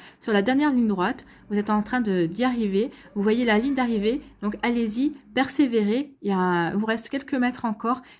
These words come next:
mais vous allez y arriver. Donc ici, il y a encore des efforts à fournir pour terminer un projet, pour, euh,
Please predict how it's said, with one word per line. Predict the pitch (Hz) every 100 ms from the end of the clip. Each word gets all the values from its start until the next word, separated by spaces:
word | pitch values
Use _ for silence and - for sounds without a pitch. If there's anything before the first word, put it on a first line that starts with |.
| -
mais |
vous | 208 208
allez | 226
y | 240
arriver. | 214 208 165
Donc | - 202 233
ici, | 233 -
il |
y | 285
a |
encore | 214 233
des | 214 214
efforts | 247 269 254
à |
fournir | 240 - 214 269 294 - -
pour | -
terminer | 302 277 240
un | 233
projet, | 220 - 214 214
pour, | 262 262 214
euh, | 190